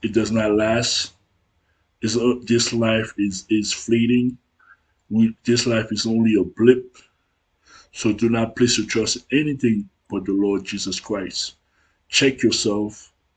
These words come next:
Ask the Lord to change you. You know, check your, um, i-, if you like anything, if you see yourself putting anything before the Lord,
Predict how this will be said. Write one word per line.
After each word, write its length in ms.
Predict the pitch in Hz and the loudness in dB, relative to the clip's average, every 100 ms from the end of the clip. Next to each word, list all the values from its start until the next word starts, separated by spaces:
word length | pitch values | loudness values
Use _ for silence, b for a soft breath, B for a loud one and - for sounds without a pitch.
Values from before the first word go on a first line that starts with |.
| _ - | _ -2
Ask 240 | 117 120 | 0 2
the 80 | - | 2
Lord 240 | 110 107 104 | 2 0 -2
to 80 | |
change 360 | 101 - 110 107 | -4 -4 -4 -4
you. 260 | 107 110 123 - _ b b b b _ | -4 -6 -8 -12 _ b b b b _
You 100 | 107 | -4
know, 280 | 101 101 92 | -2 -2 -2
check 340 | - 127 120 | 2 2 4
your, 340 | 123 110 107 107 | 4 4 4 0
um, 480 | 107 104 98 95 - _ _ _ _ _ _ - - | -2 -2 -4 -8 -12 _ _ _ _ _ _ -20 -4
i-, 160 | 120 - | -4 2
if 200 | 117 - | 0 4
you 80 | 131 | 4
like 220 | 117 113 | 4 4
anything, 520 | 120 120 117 120 117 - _ | 2 0 0 -2 -2 -8 _
if 240 | 113 113 123 | -2 0 0
you 60 | |
see 180 | 120 - | 0 0
yourself 500 | 120 113 - 113 - | 2 2 2 -2 -2
putting 220 | - 117 | 2 2
anything 440 | 101 117 113 117 110 | 2 0 0 -2 -4
before 260 | 110 110 | -2 -2
the 60 | 107 | 0
Lord, 460 | 104 107 117 120 | 2 4 4 2